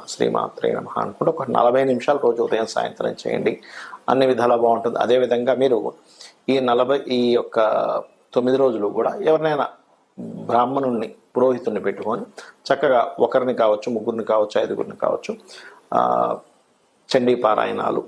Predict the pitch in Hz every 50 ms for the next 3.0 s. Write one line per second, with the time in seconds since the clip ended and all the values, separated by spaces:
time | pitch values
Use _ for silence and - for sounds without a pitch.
0 | - - 117 113 117 113 - 120 - - 113 113 110 110 107 - 117 113 - -
1 | 120 113 117 - - - - _ _ - - - - - - _ _ - - -
2 | - - 110 - - - - _ _ _ _ - - - - - - - -